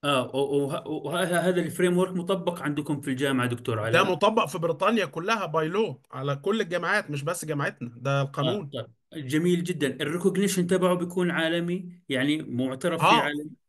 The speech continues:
Speaker 2: آه، طبعًا.
Speaker 1: نعم.
Speaker 2: لأنه، لأنه اللي حضرتك اللي هيحصل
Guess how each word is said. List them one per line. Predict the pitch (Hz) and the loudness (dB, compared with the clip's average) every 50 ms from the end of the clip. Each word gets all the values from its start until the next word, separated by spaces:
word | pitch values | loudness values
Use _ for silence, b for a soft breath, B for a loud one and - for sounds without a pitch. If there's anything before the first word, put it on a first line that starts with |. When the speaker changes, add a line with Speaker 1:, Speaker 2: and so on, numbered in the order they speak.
| _ _ | _ _
Speaker 2:
آه، | 160 202 | -4 -4
طبعًا. | 202 - 226 - - - | -2 -2 -2 -2 -2 -2
Speaker 1:
نعم. | 110 110 131 | -4 -2 -2
Speaker 2:
لأنه، | 165 175 202 208 202 196 - - _ | -2 0 0 0 -2 -2 -4 -6 _
لأنه | 160 165 175 175 190 208 226 226 226 220 | 0 0 2 4 4 4 6 6 6 6
اللي | 208 202 185 | 6 6 4
حضرتك | - - 170 180 214 240 240 240 226 | 0 0 0 2 2 2 2 2 0
اللي | 196 185 | -2 -2
هيحصل | 170 196 220 240 240 - - 240 220 214 | 0 0 -2 -2 0 -2 -2 -2 -2 -4